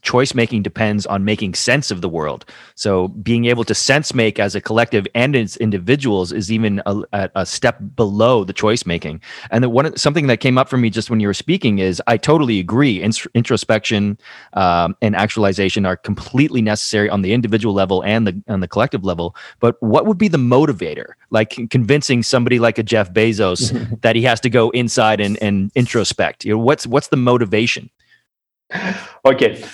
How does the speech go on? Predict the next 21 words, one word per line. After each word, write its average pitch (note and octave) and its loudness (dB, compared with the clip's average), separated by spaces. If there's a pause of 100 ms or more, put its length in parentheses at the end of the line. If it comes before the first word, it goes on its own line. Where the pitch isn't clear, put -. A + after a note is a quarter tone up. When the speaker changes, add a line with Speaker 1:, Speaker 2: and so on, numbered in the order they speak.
(140)
Speaker 2:
so B2 4
let's C3+ 2
push, - -2
let's D3 4
imagine D#3 2
unsustainability A#2+ -2
pushed G#2+ -4
to A2 2
the G2+ 0
limits, F#2 -4
right? D#2+ 0
Speaker 1:
Yeah. F#2+ -4
Speaker 2:
What G#2+ 4
do B2 4
we C3+ -2
have? - -6 (240)
We A2+ 0
have A2 2
a A2 2
civilizational A2 -2
collapse. - -6